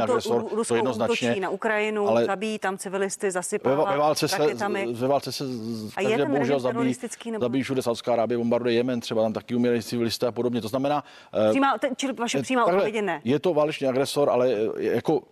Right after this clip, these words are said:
Speaker 2: moje definice terorismu, eh, je trošku jiná a říkám, taková deklarace mně přijde nadbytečná, protože nevím, co by mělo dál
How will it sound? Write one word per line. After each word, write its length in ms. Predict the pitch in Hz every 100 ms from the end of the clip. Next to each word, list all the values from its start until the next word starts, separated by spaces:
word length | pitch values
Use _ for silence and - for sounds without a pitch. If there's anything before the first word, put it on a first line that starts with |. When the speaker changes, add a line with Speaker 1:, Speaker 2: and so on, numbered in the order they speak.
| -
Speaker 2:
moje 420 | 76 104 98 123 147
definice 580 | 143 139 143 - 135
terorismu, 840 | 110 131 127 139 127 110 117 123 165 _ _ _ -
eh, 200 | 104 113
je 200 | 131 90
trošku 360 | 139 131 -
jiná 240 | 135 120 127
a 140 | -
říkám, 300 | 117 135 135
taková 320 | - 120 143
deklarace 500 | 127 120 127 123 -
mně 140 | 131 131
přijde 400 | - 131 135 135 -
nadbytečná, 560 | 113 104 123 131 139
protože 140 | 123 131
nevím, 260 | 131 135
co 120 | 127 131
by 80 |
mělo 160 | 135 131
dál 220 | 131 120